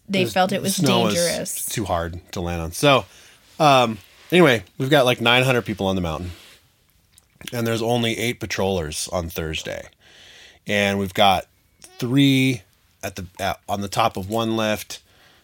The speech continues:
Speaker 2: three at dispatch, and then, uh, two out in Coal Creek, which is, um, some expert terrain out past, uh, a little ways past the mountain.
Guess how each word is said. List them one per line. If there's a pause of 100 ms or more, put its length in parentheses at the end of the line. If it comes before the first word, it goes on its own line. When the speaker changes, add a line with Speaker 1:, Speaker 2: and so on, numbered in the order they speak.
Speaker 2:
three
at
dispatch,
and
then, (100)
uh,
two
out
in (400)
Coal
Creek,
which
is, (220)
um,
some
expert
terrain
out
past, (600)
uh, (200)
a
little
ways
past
the
mountain.